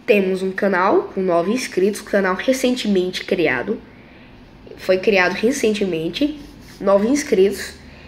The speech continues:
E se eu me lembre, quatro vídeos, não sei muito bem. E espero que vocês tenham gostado desse meu vídeo de apresentação. Deixem seu like nesse, nesse videozinho aqui. E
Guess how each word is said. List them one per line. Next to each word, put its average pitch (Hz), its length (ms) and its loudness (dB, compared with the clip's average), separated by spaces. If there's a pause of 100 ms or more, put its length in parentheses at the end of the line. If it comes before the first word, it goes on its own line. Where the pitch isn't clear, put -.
(320)
E 165 80 -2
se - 100 -2
eu 240 80 4
me 262 140 4
lembre, 240 760 0
quatro 214 420 -2
vídeos, 196 440 -4
não 208 120 -2
sei 226 220 0
muito 220 240 -4
bem. - 180 -6 (1200)
E 330 440 4 (600)
espero 202 340 2
que 202 60 -4
vocês 214 200 0
tenham 196 180 -2
gostado 185 480 0
desse 180 320 -2
meu 190 160 0
vídeo 185 240 0
de 185 80 -2
apresentação. 202 880 -2 (880)
Deixem 208 240 2
seu 214 240 2
like 190 420 0
nesse, 185 680 -2 (260)
nesse 202 320 0
videozinho 185 640 0
aqui. 302 540 0 (440)
E - 300 0